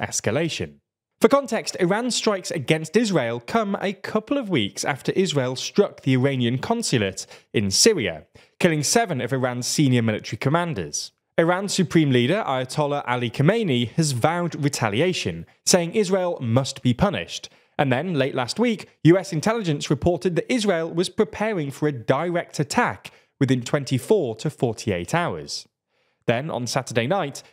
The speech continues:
Iran's Revolutionary Guard Corps, or I R G C,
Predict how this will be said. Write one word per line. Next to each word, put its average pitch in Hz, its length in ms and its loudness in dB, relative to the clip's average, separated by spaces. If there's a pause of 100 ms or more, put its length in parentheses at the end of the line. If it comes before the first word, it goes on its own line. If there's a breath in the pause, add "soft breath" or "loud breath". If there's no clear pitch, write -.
Iran's 151 380 0
Revolutionary 143 640 2
Guard 175 380 0
Corps, 101 340 -4
or 107 240 -4
I 117 240 -2
R 107 140 -4
G 104 240 -2
C, 180 460 2